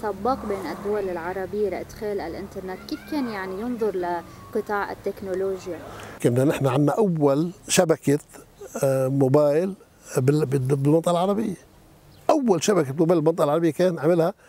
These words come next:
Speaker 2: رفيق الحريري بلبنان.
Speaker 1: هل ممكن أن يرجع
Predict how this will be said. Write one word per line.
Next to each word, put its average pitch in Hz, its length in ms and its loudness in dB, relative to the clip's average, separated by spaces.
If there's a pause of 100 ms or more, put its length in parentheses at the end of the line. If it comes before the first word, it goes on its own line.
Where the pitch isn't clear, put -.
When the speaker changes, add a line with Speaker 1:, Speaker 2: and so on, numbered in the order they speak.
(240)
Speaker 2:
رفيق 180 220 0
الحريري 156 480 0
بلبنان. 170 600 2 (680)
Speaker 1:
هل 269 180 0
ممكن 233 640 -8
أن 196 220 -10
يرجع 202 480 -10